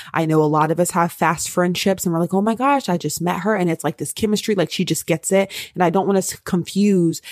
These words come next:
having a, a, a natural conversational rhythm or having a, a good times together as friendship, which requires time for us to demonstrate trustworthiness and reliability and, and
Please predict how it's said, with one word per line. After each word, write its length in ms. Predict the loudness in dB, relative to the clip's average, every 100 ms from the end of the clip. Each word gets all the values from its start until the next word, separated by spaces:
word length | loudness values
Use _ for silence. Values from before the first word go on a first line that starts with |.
| -4
having 340 | 0 2 2 0
a, 20 |
a, 460 | 0 0 0 0 -4 -4
a 120 | -2
natural 480 | 0 0 0 -2 0
conversational 960 | -2 -2 -4 -2 -2 0 0 2 2
rhythm 600 | 2 0 2 0 0 -2 -6 -12 -14 -2
or 240 | 2 2
having 480 | 2 2 2 0 -2 -2
a, 60 |
a 640 | -2 0 0 0 0 -2 -4 -12 _ -6
good 200 | 0 0
times 340 | 0 -2 -2 2
together 420 | 2 4 2 2 0
as 240 | -4 -6
friendship, 600 | -6 -2 -2 -2 -4 0
which 140 | 0 0
requires 440 | -2 0 2 0
time 440 | -4 -2 -2 -2 -8
for 260 | -2 2
us 100 | 2 0
to 100 | 0
demonstrate 760 | 0 0 -4 -2 0 0 -2 -10 -20 _
trustworthiness 920 | -2 -2 0 2 2 2 0 0 -2
and 120 | -4
reliability 1040 | -2 -2 -2 0 2 2 2 2 2 2 2
and, 180 | -2
and 380 | -4 -6 -8 -14